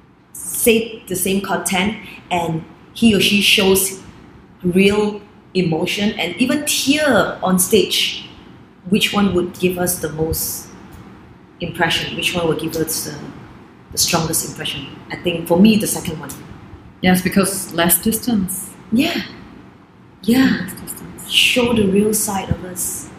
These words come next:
Speaker 1: Yeah. And, and I, and I realized a lot. I'm not ab-, I'm not sure about your part of the world,
Speaker 2: Mm.
Speaker 1: but here, when somebody sees a person crying,
Speaker 2: Mm-hmm.
Speaker 1: the rest will get panic.
Speaker 2: <laughs> Because?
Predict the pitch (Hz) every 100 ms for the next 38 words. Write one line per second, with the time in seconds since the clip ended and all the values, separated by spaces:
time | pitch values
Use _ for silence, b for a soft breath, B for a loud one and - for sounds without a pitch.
0 | - - - - 175 165 151 - 180 180
1 | 180 180 - B B - 262 - - 247
2 | 269 359 233 214 214 214 156 160 185 226
3 | 202 254 - - - - 269 - 240 175
4 | 165 170 196 - - 170 170 156 156 175
5 | 196 - 180 - - - - 269 302 359
6 | 381 - - - - - _ - _ _
7 | _ _ _ _ _ 185 208 226 226 320
8 | 349 302 294 - 262 262 254 - 214 208
9 | 220 208 - 165 165 196 160 170 208 -
10 | - 190 214 262 - - - - - -
11 | _ - - - - - _ 180 180 -
12 | - 180 - 156 156 - - - - -
13 | - _ _ _ _ _ - - - 180
14 | 180 - 202 247 381 -